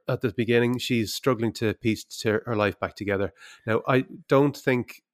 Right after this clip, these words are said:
that fans of The Souvenir would be as militant about spoilers as the, the comic book crowd, so I think I can say without any risk of,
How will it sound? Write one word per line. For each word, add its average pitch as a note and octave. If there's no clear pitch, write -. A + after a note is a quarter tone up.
that B2
fans B2
of A2+
The A2+
Souvenir A2+
would A2+
be A#2+
as G2
militant A2
about G#2
spoilers G#2+
as G2+
the, G#2+
the A2
comic G#2+
book -
crowd, G2+
so G#2
I A#2
think A#2
I A#2+
can A#2
say B2
without A#2
any B2
risk A#2
of, -